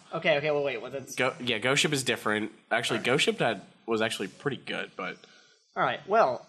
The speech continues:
Speaker 1: the reason that I bring up horror films is Lindsay Caprita wrote a wonderful article, in my opinion, uh, because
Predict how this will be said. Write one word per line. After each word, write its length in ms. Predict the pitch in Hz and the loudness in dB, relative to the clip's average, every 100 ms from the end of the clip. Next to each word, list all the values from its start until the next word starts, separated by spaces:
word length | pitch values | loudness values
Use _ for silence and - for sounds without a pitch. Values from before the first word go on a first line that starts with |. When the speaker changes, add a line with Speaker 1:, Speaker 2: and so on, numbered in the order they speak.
| - _ _ - - | -20 _ _ -20 -12
Speaker 1:
the 40 | 175 | 0
reason 280 | 196 165 147 | 0 0 -2
that 100 | 143 | 0
I 120 | 147 | 0
bring 160 | 143 135 | -2 -6
up 80 | |
horror 220 | 135 151 135 | 0 0 2
films 300 | 143 135 127 | -2 -6 -6
is 200 | 139 127 | -8 -6
Lindsay 200 | 143 165 | -8 -6
Caprita 340 | 175 160 185 220 | -8 -4 0 0
wrote 220 | 165 147 | 0 -2
a 60 | |
wonderful 640 | 139 139 165 214 220 202 208 | -4 -6 -2 -2 -2 -2 4
article, 420 | 156 139 156 156 | 4 4 -2 -2
in 60 | 143 | 0
my 160 | 151 | 2
opinion, 480 | 160 131 143 123 123 - - - | 2 0 -6 -8 -10 -14 -18 -4
uh, 380 | 135 120 120 - - _ | -2 0 0 -2 -8 _
because 480 | 123 147 139 127 | -10 -4 -4 -4